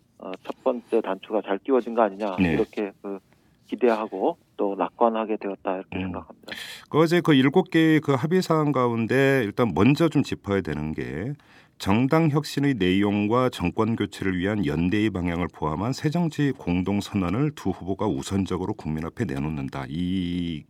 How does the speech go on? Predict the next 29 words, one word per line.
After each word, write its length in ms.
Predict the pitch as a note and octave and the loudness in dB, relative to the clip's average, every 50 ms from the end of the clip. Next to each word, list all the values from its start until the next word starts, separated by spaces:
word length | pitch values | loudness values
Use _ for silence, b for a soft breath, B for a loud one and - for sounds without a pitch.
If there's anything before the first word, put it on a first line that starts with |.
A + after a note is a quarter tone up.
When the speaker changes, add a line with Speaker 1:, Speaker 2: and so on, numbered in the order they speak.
| _ - | _ -18
Speaker 2:
합의 260 | - - - A#2 D3+ D3+ | -16 -12 -6 -4 -4 -4
사항이 320 | - - G2 F2+ E2+ C#2 | -2 -2 -4 -2 -2 -4
있고요. 380 | B1 - - - D#2 G3 D#3 D#3 B B B B B B B B B B | -6 -8 -6 -2 0 0 0 -2 B B B B B B B B B B
이를 300 | - G#2 A2+ C#3+ C3+ C3 | -2 0 2 2 4 4
위해서 300 | C3 B2+ A#2+ A2+ - B2 | 4 4 2 2 0 -2
이제 160 | A#2 - A2+ | -2 -2 -2
새정치 600 | A2+ - E3+ E3 F#3+ G3 G3 - - E3 D#3 D3+ C#3+ | -2 -2 0 2 4 4 2 2 4 4 4 4 2
공동선언 800 | - - F#2+ G2 A2 A#2+ A#2+ B2+ B2+ B2 - B2 A#2 A#2 A2+ A2 | 0 0 0 0 2 2 2 2 2 2 2 0 2 2 4 4
마련을 340 | F#2+ F2 E2+ F#2+ G2 G2 F2+ | 4 2 2 2 0 0 0
위한 140 | F2 F#2 G2 | 0 -2 -2
실무팀을 560 | - - F#3 F#3 F#3+ F#3+ F3+ - D#3 D3 B2 - | 0 0 2 4 4 2 2 2 0 0 0 0
구성하기로 540 | - F#2+ F#2 G#2+ G2+ G2 F2+ F2 F2 - | -2 -4 -2 0 0 -2 -2 -4 -6 -8
하지 160 | F2 F2 - F#2+ | -8 -6 -6 -6
않았습니까? 600 | E2 D2+ C#2+ - - D2 D2 F2 - - C#3+ D#3 D3 B B B B B B3 | -6 -6 -8 -10 -10 -12 -12 -8 -4 -4 -4 -4 -4 B B B B B 10
Speaker 1:
네. 120 | B3+ A3+ G3 B B B B | 10 10 10 B B B B
Speaker 2:
이게 180 | - B2+ C3+ D#3+ | 2 4 4 4
지금 240 | D3+ - D3 D#3+ D3 | 4 4 4 4 4
어떻게 240 | B2 - - C3 A#2+ | 4 4 4 0 0
바로 320 | - - D3+ E3 F3+ E3+ | 4 6 6 8 8 8
민주당 400 | C3 G#2 A2 C3 - D#3+ F#3 F3+ | 6 6 4 4 6 6 4 4
같은 260 | E3 D#3+ D#3 - D3 | 4 2 2 2 4
경우는 540 | C3+ C3+ C3 B2 B2 B2 B2 B2 B2 A#2 G#2+ | 4 4 4 4 4 4 4 4 4 2 2
지금 160 | - A#2 G#2+ | 0 0 0
세 180 | - - - G#3+ | 2 4 6 8
명씩으로 580 | A3+ A#3 A3 A3 - - G3 D#3 D#3+ D#3 D3 C3+ | 8 8 8 6 6 4 2 2 2 4 4 4
해서 180 | C3 - - | 2 2 0
이제 160 | A#2 A2+ G#2+ G2+ | 0 0 -2 -2
그 140 | - G2+ F2 | 0 -2 -2
구성을 340 | - - G2+ - A#2+ A2 | 0 -2 -4 -2 -2 -2